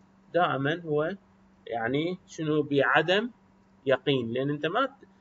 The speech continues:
إحنا ما نجرب كل الحالات حتى نوصل إلى النتيجة العامة، دائما إحنا نجرب قسم samples ونعمم، فدائما يصير عندنا مشكلة بالتعميم. فالمهم هذا فد، فد مقولة،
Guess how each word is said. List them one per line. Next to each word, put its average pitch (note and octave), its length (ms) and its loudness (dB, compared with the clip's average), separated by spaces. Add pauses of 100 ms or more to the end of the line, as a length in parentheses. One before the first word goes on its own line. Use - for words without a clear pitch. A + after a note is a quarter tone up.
(220)
إحنا D#3+ 240 -18
ما A#3 140 -2
نجرب F3+ 500 2
كل D3 160 0
الحالات C3+ 640 4
حتى C3+ 320 -2
نوصل C3 320 0
إلى A#2+ 280 -2
النتيجة A#2+ 540 -6
العامة، A2+ 600 -6 (180)
دائما D3+ 360 4
إحنا C#3+ 200 -4
نجرب C#3+ 360 0 (140)
قسم E3 360 0
samples E3 680 2
ونعمم، E3 540 2 (640)
فدائما E3 380 2
يصير C3+ 300 -4
عندنا B2+ 220 -8
مشكلة B2+ 400 -6
بالتعميم. - 640 -10
فالمهم A3 440 0 (180)
هذا F#3 240 6
فد، D3 640 -2
فد C3+ 520 -2
مقولة، C#3+ 600 0